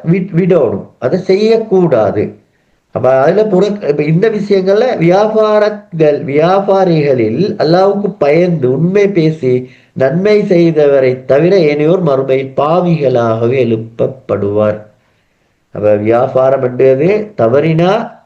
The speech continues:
பாவத்துல நரகத்துக்கு போறதுக்கு வாய்ப்பு அமைகிற, சரியான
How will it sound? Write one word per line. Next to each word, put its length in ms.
பாவத்துல 720
நரகத்துக்கு 540
போறதுக்கு 280
வாய்ப்பு 340
அமைகிற, 400
சரியான 920